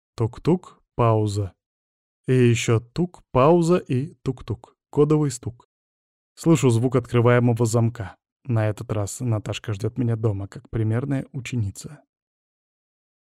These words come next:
Дверь открывается, я вхожу в комнату и... Замираю.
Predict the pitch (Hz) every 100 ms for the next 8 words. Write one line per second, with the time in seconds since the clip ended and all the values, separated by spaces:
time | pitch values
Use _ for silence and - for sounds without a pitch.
0 | _ 120 127 151 139 127 139 180 208 175
1 | 139 120 127 120 120 208 233 208 156 123
2 | 165 165 _ _ _ _ _ _ _ _
3 | _ - 117 98 107 139 147 110 92 87